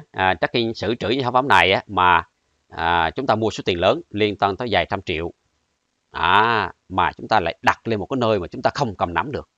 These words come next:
nó cực kỳ nguy hiểm. Đó, anh chị biết rồi.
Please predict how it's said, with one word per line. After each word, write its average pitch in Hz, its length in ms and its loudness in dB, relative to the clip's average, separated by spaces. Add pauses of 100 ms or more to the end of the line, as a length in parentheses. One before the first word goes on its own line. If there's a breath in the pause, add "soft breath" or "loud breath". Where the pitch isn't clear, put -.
(720)
nó 135 100 -8
cực - 160 -8
kỳ 78 120 -6
nguy 90 140 -6
hiểm. 80 140 -6 (1300)
Đó, 80 80 -10
anh 120 140 -8
chị 82 120 -4
biết 117 180 -2
rồi. 82 120 -2